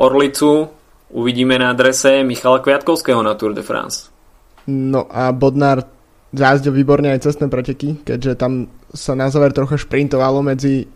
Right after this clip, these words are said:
Speaker 2: medzi Kviatkovským a Bodnárom, čo je celkom zaujímavá situácia. Eh, Kviatkovský tiež zajazdil, kto-, on ob-, vlastne obhajoval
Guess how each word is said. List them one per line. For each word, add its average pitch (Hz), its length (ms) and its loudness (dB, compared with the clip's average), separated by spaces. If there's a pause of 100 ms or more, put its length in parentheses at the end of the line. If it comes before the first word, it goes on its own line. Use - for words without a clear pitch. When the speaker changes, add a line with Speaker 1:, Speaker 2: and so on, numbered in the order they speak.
(100)
Speaker 2:
medzi 135 260 -4
Kviatkovským 131 560 -4
a 135 60 -2
Bodnárom, 131 560 -2
čo 135 100 -6
je 127 140 -8
celkom 127 400 -6 (480)
zaujímavá 127 340 -2
situácia. 117 640 -4 (400)
Eh, 127 320 2
Kviatkovský 143 480 0
tiež 143 240 2
zajazdil, 135 560 0 (160)
kto-, - 260 -8
on 139 160 -2
ob-, 135 160 -2
vlastne 135 320 -2
obhajoval 143 400 2